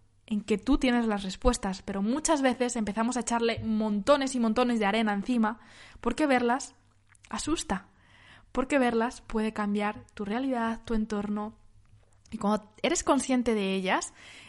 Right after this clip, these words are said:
ya es muy difícil dar marcha atrás. Creo que esto es uno de los puntos también más importantes del tema de desaprender, es que cuando avanzas en la vida te vas dando cuenta de cosas que ya es muy difícil,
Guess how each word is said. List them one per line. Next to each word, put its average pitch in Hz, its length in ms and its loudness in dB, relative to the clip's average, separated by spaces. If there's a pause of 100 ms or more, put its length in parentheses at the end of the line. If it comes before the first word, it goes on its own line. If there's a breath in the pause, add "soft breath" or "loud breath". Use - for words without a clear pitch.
(120)
ya 269 140 0
es 269 240 -6
muy 233 500 4
difícil 269 640 -2
dar 208 240 0
marcha 196 340 -2
atrás. 185 400 -10
Creo 214 200 -2
que 240 80 -2
esto 233 160 -2
es 240 100 -4
uno 240 180 2
de 240 60 0
los 214 220 -2
puntos 226 400 0
también 208 260 0
más 220 300 0
importantes 220 640 0
del 208 160 -2
tema 220 280 0
de 214 100 0
desaprender, 202 760 -2 (480 loud breath)
es - 160 -4
que 240 100 -2
cuando 214 260 2
avanzas 262 420 2
en 226 120 2
la 202 120 0
vida 233 320 2
te 220 100 0
vas 208 140 2
dando 240 240 2
cuenta 233 340 4
de 208 140 0
cosas 247 540 -2 (500 loud breath)
que 240 120 2
ya 233 140 6
es 262 140 2
muy 285 180 2
difícil, 262 840 2